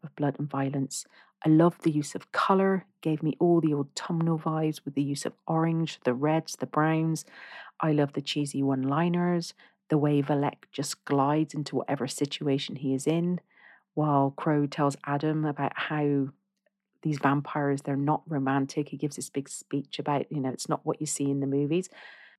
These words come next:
I felt Valek, maybe more 'cause of his look, was a bit romantic. A little more stabby and slashy than I would like in a vampire should I meet one,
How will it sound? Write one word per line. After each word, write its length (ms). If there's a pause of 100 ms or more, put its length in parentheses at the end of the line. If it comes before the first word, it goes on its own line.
(720)
I 160
felt 300
Valek, 340 (280)
maybe 300
more 300
'cause 240
of 60
his 160
look, 280 (240)
was 140
a 60
bit 420 (340)
romantic. 640 (280)
A 40
little 220
more 340
stabby 580
and 120
slashy 800
than 120
I 80
would 140
like 240
in 60
a 60
vampire 520
should 180
I 80
meet 220
one, 260